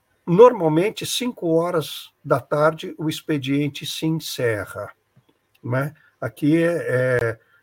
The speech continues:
o-, é oito às cinco, às vezes nove às cinco, tá?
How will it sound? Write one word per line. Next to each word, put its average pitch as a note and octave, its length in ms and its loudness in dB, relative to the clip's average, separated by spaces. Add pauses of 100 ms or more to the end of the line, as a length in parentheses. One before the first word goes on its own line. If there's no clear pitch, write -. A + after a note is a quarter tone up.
(120)
o-, C3+ 400 2
é A#2+ 480 -2
oito D3+ 340 -2
às - 160 -10
cinco, D#3+ 340 -2
às A2 140 -4
vezes C3 380 -4
nove C3+ 320 -2
às - 160 -6
cinco, G#2+ 260 -10 (160)
tá? C#3+ 300 0